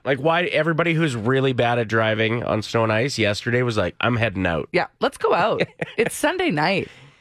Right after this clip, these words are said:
Speaker 1: Uh, but the main lesson I learned is I'm, like, drinking a lot less. I did
Speaker 2: Mm-hmm.
Speaker 1: Sober November, and I quite enjoyed sleeping better and
Speaker 2: Getting up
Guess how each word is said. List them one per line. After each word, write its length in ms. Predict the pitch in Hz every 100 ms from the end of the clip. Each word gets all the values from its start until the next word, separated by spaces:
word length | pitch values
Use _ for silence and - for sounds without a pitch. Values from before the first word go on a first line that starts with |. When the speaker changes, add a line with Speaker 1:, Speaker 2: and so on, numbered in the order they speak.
| _ _ -
Speaker 1:
Uh, 280 | 143 151
but 340 | 151 175 160 170
the 80 | 165
main 440 | 120 160 196 254
lesson 360 | 226 190 190 180
I 80 |
learned 400 | 139 135 135 139
is 300 | 131 117 101 - _ -
I'm, 140 | 139
like, 240 | 143 143 -
drinking 400 | 123 127 143 156
a 40 |
lot 220 | 147 147
less. 540 | 143 147 156 - - - -
I 60 | -
did 160 | 165 113
Speaker 2:
Mm-hmm. 20 |
Speaker 1:
Sober 340 | 147 143 120 120
November, 360 | 107 107 117
and 80 | 120
I 60 | 107
quite 300 | - 104 101
enjoyed 500 | 98 92 98 101 92
sleeping 500 | - - 92 92 110
better 400 | 107 104 117 110
and 260 | 92 78 - -
Speaker 2:
Getting 240 | 139 147 143
up 140 | 147